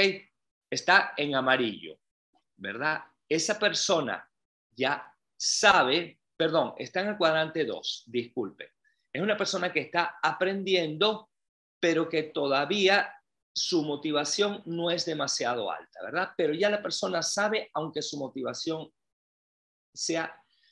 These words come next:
relativamente baja. Después pasamos al verde, que es el M cuatro. Esto no está en número, eh, correcto, debería ser,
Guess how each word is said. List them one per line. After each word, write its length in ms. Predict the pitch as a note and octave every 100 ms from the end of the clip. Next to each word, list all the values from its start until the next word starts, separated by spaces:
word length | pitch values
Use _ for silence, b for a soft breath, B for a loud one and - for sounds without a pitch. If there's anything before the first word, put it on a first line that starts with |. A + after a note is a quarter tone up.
| b
relativamente 760 | C#3+ C#3+ C#3 B2+ C#3 C#3+ C3 C3
baja. 400 | F2+ D#2+ - - _ _ _ _
Después 300 | - D#3 G3+ G#3
pasamos 800 | G#3 G3+ G3+ G3 G3 G3 - -
al 220 | A2+ A2
verde, 560 | C3+ G3+ F3+ A2+ F#2 -
que 120 | - G2+
es 180 | G2+
el 140 | C#3+ B2+
M 260 | A2+ A2+ -
cuatro. 540 | E3+ E3+ - F2+ - _ _ _ _
Esto 280 | - A#2 F#3
no 160 | F3+ E3+
está 200 | - D#3
en 120 | D3
número, 640 | C#3+ C#3+ D3 D3+ D3 -
eh, 240 | - B2+ A#2
correcto, 480 | A#2+ A#2 B2 - G#2
debería 320 | G#2 G#2 B2
ser, 400 | - C3 C3 -